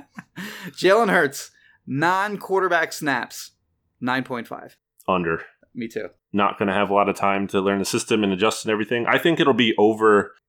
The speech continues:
Speaker 2: like, one point five. I think we'll see that a little bit, but I think, I, I don't, I don't think we'll literally never see it. But, uh, yeah, I don't, I don't think it's gonna be this big thing right now.
Speaker 1: I am also gonna go under on that one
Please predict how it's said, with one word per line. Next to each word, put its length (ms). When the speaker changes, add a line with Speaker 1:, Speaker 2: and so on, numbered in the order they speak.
Speaker 2:
like, 240
one 240
point 260
five. 400
I 60
think 160
we'll 100
see 180
that 180
a 40
little 240
bit, 220
but 260
I 80
think, 160
I, 260
I 60
don't, 280
I 60
don't 120
think 160
we'll 140
literally 300
never 500
see 300
it. 120
But, 200
uh, 140
yeah, 200
I 60
don't, 260
I 60
don't 180
think 160
it's 100
gonna 160
be 140
this 240
big 200
thing 320
right 200
now. 200
Speaker 1:
I 140
am 120
also 260
gonna 180
go 160
under 240
on 100
that 140
one 200